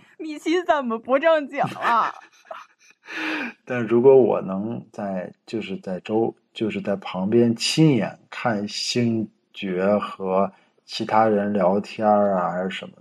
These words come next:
Speaker 2: 的，我会非常，
Speaker 1: <laughs>
Speaker 2: 聊天还是打架，只
Speaker 1: 你就是想看星，
Speaker 2: 只要别伤着
Speaker 1: 星爵脱口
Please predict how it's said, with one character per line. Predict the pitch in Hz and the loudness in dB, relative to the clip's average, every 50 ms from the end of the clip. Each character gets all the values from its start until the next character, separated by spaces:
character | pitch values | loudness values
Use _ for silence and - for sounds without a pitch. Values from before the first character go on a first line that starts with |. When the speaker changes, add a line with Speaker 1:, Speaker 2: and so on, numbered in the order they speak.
| 90 | -20
Speaker 2:
的， | 95 98 98 | -20 -12 -6
我 | 107 104 98 | -4 -4 -4
会 | - - 127 113 - _ | -2 -4 -4 -4 -6 _
非 | - - - - 190 | -18 -8 2 6 8
常， | 185 175 170 175 180 - - 453 - - - 427 370 415 - 415 453 330 311 - - | 8 8 8 8 8 6 6 4 2 4 4 6 6 4 4 2 0 0 -2 -4 -4
Speaker 1:
<laughs> | |
Speaker 2:
聊 | - 131 - 131 147 143 | -2 0 2 4 2 4
天 | - 160 151 135 | 4 4 4 4
还 | 143 143 | 4 2
是 | 143 | 2
打 | - - 98 85 92 | 2 0 -2 -2 -4
架， | 95 - - 139 120 - - | -4 -2 2 2 2 2 2
只 | - - 139 | 0 0 0
Speaker 1:
你 | 160 - | 0 -2
就 | 392 | -4
是 | 381 403 427 392 370 466 539 | -2 2 4 6 6 4 4
想 | 427 349 320 349 | 2 0 0 2
看 | - 523 349 339 339 370 | 2 2 2 2 0 -2
星， | - - - _ 381 - _ - - | -8 -18 -20 _ -20 -20 _ -14 -8
Speaker 2:
只 | - 135 139 | -2 2 6
要 | 147 151 | 6 6
别 | 143 147 156 156 | 6 6 4 4
伤 | 156 165 170 147 151 - | 6 6 4 4 6 4
着 | - | 4
Speaker 1:
星 | |
爵 | - 330 | 2 2
脱 | 330 - - 320 359 | 0 2 2 2 2
口 | 359 359 277 254 | 2 2 2 2